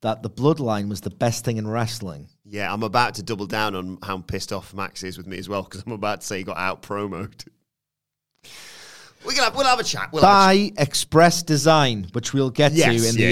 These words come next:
Speaker 2: yeah.
Speaker 1: analysis.
Speaker 2: But yeah, uh, Max says he's still the holdest, holder of the grandest prize from all, the Triple B,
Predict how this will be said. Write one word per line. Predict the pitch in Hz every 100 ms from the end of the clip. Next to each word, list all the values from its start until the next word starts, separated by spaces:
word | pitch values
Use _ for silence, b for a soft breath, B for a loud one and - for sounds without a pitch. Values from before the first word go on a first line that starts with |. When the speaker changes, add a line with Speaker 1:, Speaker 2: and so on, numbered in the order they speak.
| 117 117
Speaker 2:
yeah. |
Speaker 1:
analysis. | 120 123 120 104 104 90 - - -
Speaker 2:
But | 139
yeah, | 139 104 95 110 107 101
uh, |
Max | 117 135 -
says | 135 120
he's | 113 113
still | 165
the | 139
holdest, | 131 131 120 - -
holder | 139 139
of | 123
the | 117
grandest | - 185 156 -
prize | 131 117
from | 113
all, | 107
the | 113
Triple | 113 220 165
B, | 165 185 151 -